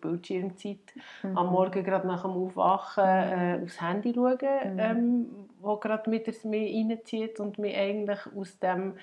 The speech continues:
Speaker 1: aus dieser Ruhe rausbringt?
Speaker 2: Ja.
Speaker 1: Äh, ähm, und, und wie baue ich das eben ganz konkret ein? Also fast schon fast wie einen Plan machen. Ich, ich habe auch schon Leute im Coaching gehabt, wo ich dann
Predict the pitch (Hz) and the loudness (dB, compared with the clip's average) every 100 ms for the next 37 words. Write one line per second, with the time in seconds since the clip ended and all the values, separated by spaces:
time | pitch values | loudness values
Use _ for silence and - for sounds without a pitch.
0 | - - _ - 208 202 202 220 220 226 | -20 -20 _ 2 4 6 4 4 4 4
1 | 220 226 247 233 240 302 349 - - 202 | 4 4 4 6 6 6 2 -4 -10 -10
2 | 190 - - - - 214 202 202 202 208 | -10 -14 -20 -6 6 10 12 12 12 12
3 | 202 - - - 196 196 202 202 185 202 | 10 6 -8 2 6 8 6 2 2 2
4 | 180 - 196 175 202 233 226 208 233 240 | 0 0 0 2 6 6 8 10 10 6
5 | 247 240 - 220 175 185 208 - 226 226 | 2 2 2 2 4 4 0 -4 -2 -2
6 | - 214 214 285 226 147 175 190 190 - | 0 0 0 0 0 0 -2 -4 -4 -4
7 | 202 185 185 190 190 175 - 160 - 185 | -4 -4 -6 -4 -4 -4 -2 0 2 2
8 | 226 233 - - - - - - 185 - | 2 2 0 -6 -6 -6 -6 -6 -6 -6
9 | - - - 180 175 190 196 202 208 208 | -10 -10 -2 2 4 2 2 -2 -2 -6
10 | 180 190 190 190 202 - 190 196 180 175 | 0 2 2 0 -6 2 4 4 4 2
11 | 185 196 | 2 0